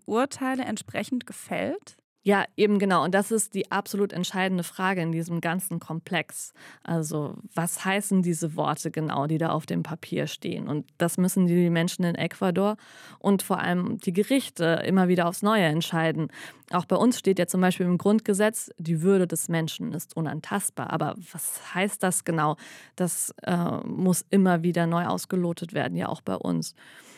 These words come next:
Speaker 2: Und in Ecuador gibt es mittlerweile erste Urteile. Also so viel Zeit ist da ja auch noch gar nicht vergangen. Zweitausendacht ist jetzt, äh, nicht so lange her. Und die ersten Urteile, die sind auch bis hoch zum Verfassungsgericht gekommen. Und insgesamt gab es so um die sechzig Urteile.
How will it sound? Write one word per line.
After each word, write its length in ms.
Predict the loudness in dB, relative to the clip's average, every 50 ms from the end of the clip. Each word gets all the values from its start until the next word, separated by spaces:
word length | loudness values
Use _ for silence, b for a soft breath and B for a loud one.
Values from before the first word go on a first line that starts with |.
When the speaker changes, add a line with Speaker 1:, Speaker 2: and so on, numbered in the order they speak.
| B B B _ _
Speaker 2:
Und 360 | 4 4 6 6 4 2 0
in 360 | 0 0 2 4 4 2 2
Ecuador 380 | 0 -2 0 0 2 2 4 4
gibt 180 | 2 0 0 0
es 140 | 0 4
mittlerweile 480 | 4 4 4 4 2 2 2 4 4 4
erste 300 | 4 2 2 2 2 2
Urteile. 640 | 4 4 4 4 2 0 2 2 4 4 2 2 2
Also 220 | 2 0 2 2 4
so 160 | 4 4 2
viel 260 | 2 2 2 2 2
Zeit 300 | 2 0 0 0 0 0
ist 160 | -2 -2 0
da 80 | 0 0
ja 140 | 0 0 -2
auch 80 | -2
noch 140 | -4 -4 -4
gar 140 | -4 -4 -4
nicht 140 | -4 -6 -4
vergangen. 360 | -4 -4 -2 -2 -2 -2 -4
Zweitausendacht 680 | -2 -2 -2 -2 -2 -2 -2 -4 -6 -6 -6 -6 -6
ist 120 | -6 -4 -2
jetzt, 300 | -2 -2 -2 -4 -12 -10
äh, 340 | -8 -8 -6 -6 -8 -8 -10 -14 _ _ -8
nicht 320 | -2 0 0 0 0 0
so 180 | 2 4 4 4
lange 240 | 4 2 0 0
her. 360 | 0 0 0 0 0 0 0 -4 B B B B B B B B B B
Und 220 | B -2 0 2 2
die 60 | 2
ersten 280 | 2 2 0 0 0 0
Urteile, 500 | 2 2 0 2 2 2 2 2 2 0
die 140 | -2 -4 -4
sind 180 | -2 -2 -2
auch 80 | -2 -4
bis 200 | -4 -4 -6 -4
hoch 140 | -4 -4 -4
zum 220 | -4 -4 -4 -4
Verfassungsgericht 960 | -4 -4 -4 -2 -2 -2 0 0 -2 -2 -2 -2 -2 -2 -2 -2 -4 -4 -10
gekommen. 640 | -10 -10 -8 -2 0 2 2 4 4 4 2 0 -2 -2
Und 220 | -2 -2 -2 -2
insgesamt 640 | -2 -2 -2 -2 0 -2 -4 -2 0 0 -2 -2 -2
gab 180 | -2 -4 -2
es 100 | -4 -6
so 120 | -4 -4 -2
um 180 | 0 2 2
die 180 | 2 2 0 -2
sechzig 640 | -2 0 0 0 0 -2 -6 -8 -4 -4 -4 -4 -2
Urteile. 680 | -2 -2 -2 -2 -2 -2 0 2 2 2 0 0 -2